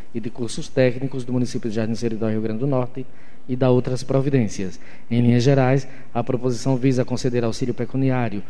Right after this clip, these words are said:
aos estudantes universitários e de cursos técnicos do município de Jardim Seridó, Rio Grande do Norte, no intuito de estimular o ensino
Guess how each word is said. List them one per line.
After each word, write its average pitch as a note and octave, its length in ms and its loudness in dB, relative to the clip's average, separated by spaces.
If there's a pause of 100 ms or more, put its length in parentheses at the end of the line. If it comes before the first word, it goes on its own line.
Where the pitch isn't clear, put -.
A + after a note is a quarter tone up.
(260)
aos G#2+ 80 -4
estudantes A#2+ 480 -2
universitários A#2 1000 0
e G#2 40 -4
de G#2 80 -4
cursos A2+ 340 -6
técnicos A2 560 -2 (340)
do A#2 80 -2
município B2+ 360 -2
de C3 60 -4
Jardim C3 220 0
Seridó, B2 360 0
Rio A2+ 100 0
Grande A2 220 -2
do D3 80 2
Norte, C3 400 4 (360)
no C#3+ 120 6
intuito E3 520 6
de B2 120 6
estimular A#2+ 840 6
o B2 80 2
ensino C3+ 500 4